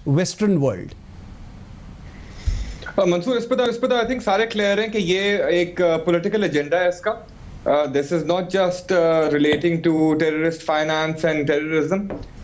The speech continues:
Speaker 2: इसका, अ, एजेंडा सबको clear है। लेकिन, अ, अगर हम terrorist financing की मद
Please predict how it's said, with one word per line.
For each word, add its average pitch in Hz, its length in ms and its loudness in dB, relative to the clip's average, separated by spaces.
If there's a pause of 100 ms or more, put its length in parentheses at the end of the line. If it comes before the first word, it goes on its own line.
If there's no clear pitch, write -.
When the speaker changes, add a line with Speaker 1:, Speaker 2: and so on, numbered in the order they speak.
(200)
Speaker 2:
इसका, 170 520 2
अ, 156 480 0
एजेंडा 147 380 2
सबको 175 340 -2
clear 151 340 0
है। 175 220 -4 (320)
लेकिन, 240 500 2
अ, 196 380 2
अगर 240 220 2
हम 226 360 0
terrorist 214 520 0
financing 208 540 0
की 220 240 0
मद 170 260 0